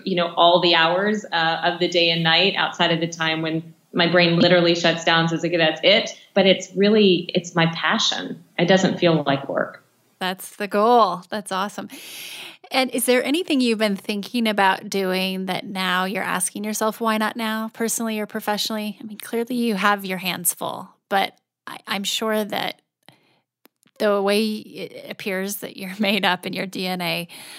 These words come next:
Speaker 2: that's just how you are. Is there anything that comes to mind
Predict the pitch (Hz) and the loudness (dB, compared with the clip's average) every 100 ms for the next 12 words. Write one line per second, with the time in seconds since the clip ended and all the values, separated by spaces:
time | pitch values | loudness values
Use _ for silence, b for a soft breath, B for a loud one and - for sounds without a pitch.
0 | B B 214 202 185 - - 185 - - | B B 2 2 2 -4 -6 -6 -6 -6
1 | - - - - 190 175 165 156 - - | -12 -16 -14 -6 -6 -4 -4 -4 -6 -10
2 | - 196 196 214 240 262 240 226 202 - | -12 -8 -6 -6 -4 -2 0 0 -4 -6
3 | - 208 202 - 180 170 - 233 | -6 -6 -6 -8 -8 -8 -6 -8